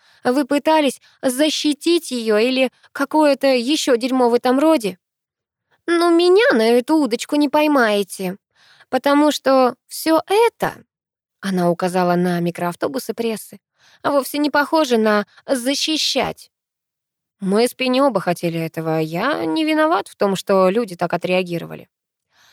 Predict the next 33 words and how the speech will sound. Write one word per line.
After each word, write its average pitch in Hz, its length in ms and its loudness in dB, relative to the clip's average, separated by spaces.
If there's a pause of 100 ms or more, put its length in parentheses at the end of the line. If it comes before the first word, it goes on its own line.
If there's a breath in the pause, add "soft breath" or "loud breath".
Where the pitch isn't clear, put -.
(120 soft breath)
«Нет, 302 240 2
виноваты. 302 760 2
Конечно 302 500 0
же, 233 140 2
виноваты. 269 760 0 (220)
Вы 302 200 2
не 311 120 4
можете 294 480 2
изменять 277 400 2
своей 269 300 -2
сумасшедшей 277 580 -2
бывшей 254 300 -4
жене 311 320 0
со 269 140 -2
студенткой 277 680 -2
и 220 60 -2
не 254 100 0
догадываться, 233 800 0 (180 soft breath)
что - 220 0
это 254 160 2
вызовет 262 320 0
такую 269 320 0
реакцию. 233 560 0
Вы 269 240 0
же 226 160 -2
что-то 233 460 0
вроде 233 320 2
знаменитости». 240 960 0 (260)
«Я 180 240 2
не 190 160 2
знаменитость». 196 920 -2 (600)
Я 190 240 -6
засмеялась. 180 640 -12